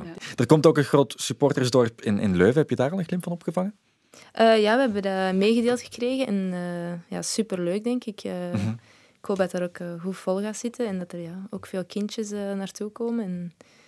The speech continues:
Speaker 3: ja, er zijn allemaal activiteiten rond ook, dus, eh,
Speaker 2: Ja, ja. De grote campagne ook, Flame Time, gelijk, eh, we Devil Time hadden. Zoiets werkte.
Speaker 1: Ja, ik denk het wel, hè. Dat is, dat is goed dat het zo wat, eh, aangezwengeld wordt op, eh, op die manier.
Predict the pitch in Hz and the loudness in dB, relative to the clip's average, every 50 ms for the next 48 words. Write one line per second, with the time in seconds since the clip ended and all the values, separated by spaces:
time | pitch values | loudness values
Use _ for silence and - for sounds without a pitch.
0 | _ _ _ _ _ 190 190 196 196 196 190 190 190 190 208 220 214 202 202 208 | _ _ _ _ _ 2 2 2 4 2 0 2 2 2 4 4 2 0 -2 -4
1 | - - 190 180 170 - 180 175 196 190 - - 175 180 185 180 190 185 170 165 | -6 -8 -8 -8 -6 -6 -4 -4 -4 -6 -8 -8 -8 -8 -8 -10 -10 -12 -12 -12
2 | 170 - 82 80 85 85 85 101 101 107 101 95 85 90 - _ _ _ - - | -12 -14 -14 -14 -14 -4 2 4 4 4 4 2 0 -6 -10 _ _ _ -20 -2
3 | - 104 98 90 98 - 87 80 - - 76 85 90 87 90 95 - - - 76 | 2 2 2 2 2 0 0 -2 -2 -4 -6 -4 -2 -2 -2 -2 -2 -4 -4 -2
4 | 71 80 80 - - 92 92 95 - 85 82 82 82 80 - 80 78 78 82 - | -4 -4 -2 -2 0 0 0 0 0 -2 -2 -2 -4 -4 -6 -6 -6 -6 -6 -4
5 | - 85 80 90 87 - 87 87 90 90 90 95 95 113 - _ _ _ _ _ | -4 -2 -2 -4 -6 -4 -4 -2 -2 0 -2 -2 -4 -6 -12 _ _ _ _ _
6 | _ _ _ _ _ - - 95 90 - 87 90 95 - - 104 107 - _ _ | _ _ _ _ _ 0 2 2 2 4 4 2 2 2 -2 -4 -4 -6 _ _
7 | _ _ _ _ _ _ 208 175 151 160 170 165 160 151 156 160 151 - 151 160 | _ _ _ _ _ _ -2 0 0 0 -2 -2 -4 -4 -6 -8 -8 -6 -6 -4
8 | 147 156 175 175 170 165 165 160 156 - - - 160 170 160 - - - 190 - | -2 0 2 2 2 2 0 -4 -4 -4 -8 -8 -8 -8 -8 -8 -4 -4 -2 -2
9 | 214 190 208 196 - - 202 196 190 180 - - 180 175 175 175 170 170 - 185 | 0 0 0 -2 -2 -4 -2 -2 -2 -4 -2 -4 -2 -2 0 2 2 2 2 4
10 | 180 190 196 220 185 190 214 214 226 226 220 - 226 233 226 - - - 208 202 | 2 4 2 0 0 0 0 0 0 0 0 0 -2 -2 -2 -2 -4 -4 -4 -2
11 | - 214 202 202 202 - 240 190 175 190 208 196 190 185 185 180 180 208 226 | -2 -2 0 0 0 -2 -4 -4 -6 -4 -4 -2 -2 -2 -4 -4 -6 -6 -8